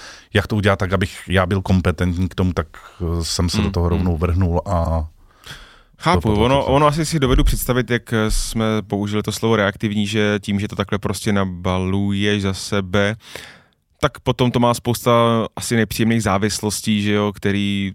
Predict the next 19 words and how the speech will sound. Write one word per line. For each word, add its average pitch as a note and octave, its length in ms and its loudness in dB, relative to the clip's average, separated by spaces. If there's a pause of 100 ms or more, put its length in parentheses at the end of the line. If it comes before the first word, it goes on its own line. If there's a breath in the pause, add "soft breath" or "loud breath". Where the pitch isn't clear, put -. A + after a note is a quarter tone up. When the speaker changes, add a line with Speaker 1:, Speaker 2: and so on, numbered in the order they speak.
Speaker 2:
to G2 120 -6
souvisí G2 220 -4
s - 20 -10
tím G2 100 -2
špagety G2 340 -4
kódem, G2 320 0
který G2 260 -2
prostě F#2+ 340 -4
potom G2 260 -2
rozbourávají F#2+ 580 0
kód, F#2+ 480 -2
eh, - 20 -2 (1080)
chápu, F#2 380 -4
chápu, F#2+ 400 -4
chápu F#2 300 -8
tu G2 120 -6
věc. E2 160 -4 (560 loud breath)
Eh, G2+ 440 4 (880)
takže A#2 580 0